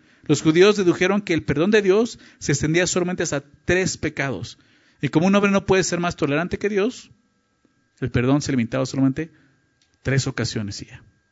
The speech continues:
Entonces, Pedro quiere verse más generoso, ¿no? Así que tomó las tres veces de los rabinos y las multiplicó por dos y le agregó un pilón, ¿no?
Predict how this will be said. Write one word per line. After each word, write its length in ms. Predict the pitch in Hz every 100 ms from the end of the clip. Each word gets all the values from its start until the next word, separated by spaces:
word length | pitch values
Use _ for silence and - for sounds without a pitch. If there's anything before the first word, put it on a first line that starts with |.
| _ _ _ _ _ _ _ _ -
Entonces, 720 | 113 147 180 160 139 131 - _ _ _ _ _ -
Pedro 500 | 143 151 151 147 135 _ _ _ _ _ _ _ -
quiere 220 | 143 139
verse 240 | 147 135
más 200 | 143 139
generoso, 560 | 135 151 160 233 - 110 -
¿no? 180 | 147 226 - - _ _ -
Así 240 | 131 170
que 120 | 165
tomó 280 | 156 151 170
las 180 | 196 -
tres 220 | 196 190
veces 260 | 196 196 175
de 80 |
los 140 | 180 180
rabinos 640 | 190 208 180 233 - - _ _ _ _ _ -
y 60 |
las 120 | 139 147
multiplicó 500 | 139 135 135 - 170
por 160 | 208
dos 480 | 196 214 - - - _ _ _ _ _
y 100 | 135
le 80 | 131
agregó 220 | 131 139
un 100 | 156
pilón, 360 | - 139 143 -
¿no? 100 | 214